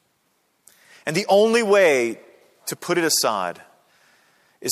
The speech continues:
through believing and trusting the gospel of Jesus Christ. Would you pray with me? Lord, uh,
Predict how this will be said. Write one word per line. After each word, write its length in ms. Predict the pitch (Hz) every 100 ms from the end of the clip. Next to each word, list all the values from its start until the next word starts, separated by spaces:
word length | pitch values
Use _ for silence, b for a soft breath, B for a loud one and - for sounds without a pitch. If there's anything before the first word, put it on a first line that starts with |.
| -
through 140 | 135
believing 560 | 120 120 127 143 143 135
and 100 | 113
trusting 600 | - 117 - 110 104 92 _ _ _ _ _ _ _ _ _ _ _
the 80 | 113
gospel 400 | 117 104 - 104
of 80 | 90
Jesus 340 | 98 95 92
Christ. 440 | - - - - - _ _ _ _ _ -
Would 100 | 110
you 60 | 107
pray 160 | 95
with 180 | 95 _
me? 60 | 104 _ _ _ _ _ _ _ _ _ _ _
Lord, 280 | 123 131 127
uh, 360 | - 120 113